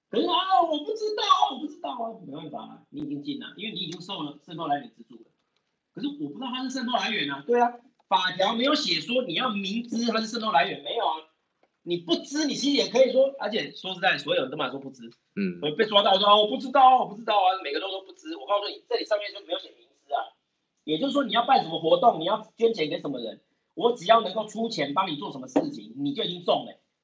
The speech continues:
Speaker 1: 是不是？不要说什么请吃饭干嘛的，我帮你请便当可不可以？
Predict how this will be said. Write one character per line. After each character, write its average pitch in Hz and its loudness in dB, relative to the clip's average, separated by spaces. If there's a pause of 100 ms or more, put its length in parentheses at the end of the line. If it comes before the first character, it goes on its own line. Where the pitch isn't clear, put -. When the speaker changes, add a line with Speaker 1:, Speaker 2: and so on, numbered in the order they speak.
(200)
Speaker 1:
是 196 -12
不 180 -10
是？ 190 0
不 214 -4
要 226 2
说 262 0
什 220 -2
么 185 -10
请 156 -6
吃 220 -6
饭 220 0
干 208 2
嘛 - -8
的， 226 -10 (400)
我 - -14
帮 226 2
你 214 0
请 143 -4
便 208 0
当 185 0
可 147 -6
不 143 -4
可 139 0
以？ 127 -6